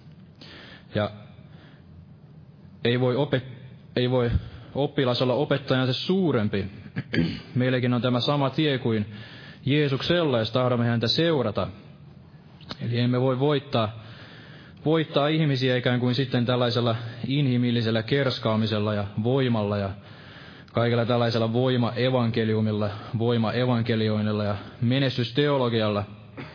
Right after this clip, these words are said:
jossa sitten kerskaillaan tästä ihmisten, ihmisen suuruudesta.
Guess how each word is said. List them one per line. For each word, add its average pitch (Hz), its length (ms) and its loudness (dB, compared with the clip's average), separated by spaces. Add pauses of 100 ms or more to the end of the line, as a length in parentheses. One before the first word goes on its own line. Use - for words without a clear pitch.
(760)
jossa 110 200 0
sitten 127 300 0
kerskaillaan 123 720 2
tästä 123 180 -4
ihmisten, 127 640 2
ihmisen 139 480 2
suuruudesta. 117 800 0